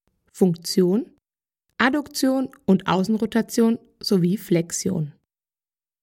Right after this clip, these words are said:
Innenrotation Nervus obturatorius aus L zwei bis L vier und Nervus femoralis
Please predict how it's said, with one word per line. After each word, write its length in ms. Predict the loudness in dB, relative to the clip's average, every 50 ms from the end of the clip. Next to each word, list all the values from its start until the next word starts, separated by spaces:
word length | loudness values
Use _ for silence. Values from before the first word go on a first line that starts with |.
| _ _ _ _ _ _ _ 2
Innenrotation 960 | 4 4 4 4 0 -2 -4 -4 -4 -4 -4 -4 -2 0 0 0 0 -2 -6 -10 _ _ _ _ _ _ _ _ _ _ _ _ _ _
Nervus 520 | 2 2 2 2 2 0 -2 -4 -4 -4 -6
obturatorius 1040 | -6 -4 -2 -4 -4 -4 -6 -4 0 0 2 2 2 0 -2 -4 -6 -6 -8 -10 -14 _ -4
aus 260 | 0 0 0 0 -2
L 220 | -4 -4 -4 -4 -4
zwei 340 | -6 -4 -2 0 0 0
bis 220 | 0 -2 -4 -6 -6
L 220 | -4 -2 -2 -2 -4
vier 400 | -6 -4 0 2 2 2 0 -2 _ _ _ _ _ _ _ _ _ _ _ _ _ _ _ _ _ _ _ _ _ _ _ _ _ _ _ _ _ _ _ _ _ 2
und 260 | 4 4 4 4 2
Nervus 360 | 0 0 0 -2 -2 -4 0
femoralis 840 | 2 4 4 4 2 -2 -4 -4 -2 -2 -2 -4 -6 -8 -10 -14